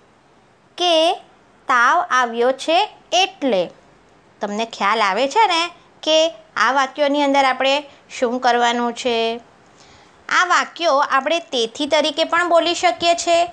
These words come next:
અને એટલે ઉમેરીને પણ આપણે આ વાક્ય બોલી શકીએ છીએ.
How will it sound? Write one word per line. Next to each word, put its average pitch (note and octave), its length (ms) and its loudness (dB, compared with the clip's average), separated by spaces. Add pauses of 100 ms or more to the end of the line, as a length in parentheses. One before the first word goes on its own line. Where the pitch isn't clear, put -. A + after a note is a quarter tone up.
(260)
અને F4 360 0 (380)
એટલે D#4 520 0 (260)
ઉમેરીને D#4 560 0
પણ F4 280 0
આપણે A#3 340 0
આ - 380 -2
વાક્ય B3 400 -4
બોલી G#3+ 360 -4
શકીએ A3+ 500 -2 (420)
છીએ. - 280 -4